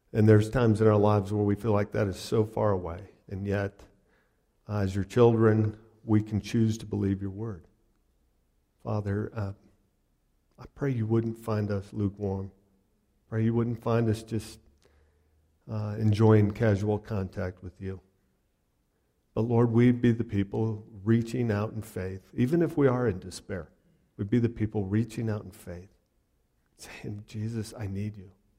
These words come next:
Assuming a posture just like they did, on our knees before you.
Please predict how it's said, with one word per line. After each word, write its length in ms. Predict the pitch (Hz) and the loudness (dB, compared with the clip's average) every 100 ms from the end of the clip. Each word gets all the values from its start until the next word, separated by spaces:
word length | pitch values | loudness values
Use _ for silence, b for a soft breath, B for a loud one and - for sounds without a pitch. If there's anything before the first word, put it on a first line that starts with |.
| _ _ _ _ _ _ _ | _ _ _ _ _ _ _
Assuming 580 | 113 - 139 127 131 123 | -4 0 4 6 6 2
a 60 | 110 | -2
posture 760 | - 120 117 - - 123 110 - | -2 -2 -2 -4 2 2 2 -6
just 240 | 113 107 | -8 -6
like 240 | 123 117 - | -4 -4 -4
they 200 | 95 92 | -8 -6
did, 260 | 95 95 - _ _ _ _ _ _ _ _ _ _ - | -10 -12 -16 _ _ _ _ _ _ _ _ _ _ -4
on 160 | 117 | -2
our 100 | 123 | 2
knees 280 | 113 120 143 | 4 4 2
before 420 | - 92 - 92 | -2 -10 -6 -8
you. 180 | 90 95 | -8 -16